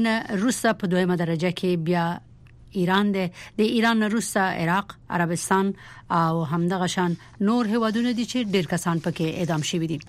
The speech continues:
د پاکستان په برخه کې ویل شوي دي چې اووه اتیا کسه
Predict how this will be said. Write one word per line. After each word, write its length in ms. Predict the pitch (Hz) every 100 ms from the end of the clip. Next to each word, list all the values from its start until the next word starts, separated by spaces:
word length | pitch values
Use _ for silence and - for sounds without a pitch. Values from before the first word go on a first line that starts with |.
| - -
د 80 | 170 175
پاکستان 420 | 151 - 190 175
په 100 | 170
برخه 180 | 170 180
کې 120 | 170 160
ویل 120 | 156
شوي 180 | 202 190
دي 60 | 190
چې 140 | 180 196 - - - -
اووه 260 | 185 190 - 196
اتیا 200 | - 175 175
کسه 240 | - 160